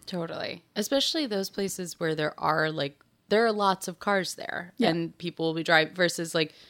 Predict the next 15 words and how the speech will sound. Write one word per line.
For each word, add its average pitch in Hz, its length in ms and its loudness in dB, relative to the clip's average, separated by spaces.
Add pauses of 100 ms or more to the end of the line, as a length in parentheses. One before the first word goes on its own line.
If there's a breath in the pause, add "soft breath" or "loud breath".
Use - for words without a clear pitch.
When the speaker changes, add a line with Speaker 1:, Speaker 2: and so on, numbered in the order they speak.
(140 soft breath)
Speaker 1:
the 196 100 -4
times 196 320 2
where 175 100 4
I've 151 280 4
been 160 100 -4
alone 151 560 2
have 151 240 -6
been 139 200 -4
in, 139 420 -4 (280)
again, 180 260 4
like, 147 180 -2
Arizona, 151 540 2
New 143 140 0
Mexico. 147 640 -2 (140)
I'm 156 280 0